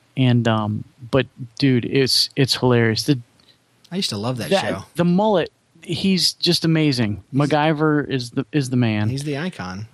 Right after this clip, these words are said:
Speaker 1: He, and I, I used to have friends call me MacGyver, and I didn't know why.
Speaker 2: And this is late
Speaker 1: Um,
Speaker 2: eighties, early nineties, right? I mean, if I'm remembering things correctly.
Speaker 1: I'm thinking it was,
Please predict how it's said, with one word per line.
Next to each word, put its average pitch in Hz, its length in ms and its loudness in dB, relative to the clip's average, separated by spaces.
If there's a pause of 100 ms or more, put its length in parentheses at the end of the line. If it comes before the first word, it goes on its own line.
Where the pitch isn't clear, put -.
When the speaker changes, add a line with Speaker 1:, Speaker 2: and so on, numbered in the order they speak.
(640)
Speaker 1:
He, 135 300 4
and 123 460 2
I, - 360 -4
I 143 320 0 (300)
used 147 240 -2
to 151 60 2
have 123 120 2
friends 127 280 2
call 143 240 0
me 139 100 4
MacGyver, 107 480 0
and 107 100 0
I 107 60 -2
didn't 113 220 0
know 110 140 -2
why. 110 500 -2
Speaker 2:
And 139 100 0
this 226 160 2
is 156 140 2
late 170 240 4
Speaker 1:
Um, 160 40 4
Speaker 2:
eighties, 127 360 0
early 135 240 0
nineties, 120 500 -2
right? 123 340 -4
I 117 100 -6
mean, 120 200 -2
if 113 140 -6
I'm 123 180 0
remembering 117 460 0
things 101 260 -4
correctly. 95 640 -8
Speaker 1:
I'm - 120 -4
thinking - 640 -2
it 196 140 -2
was, 185 340 -4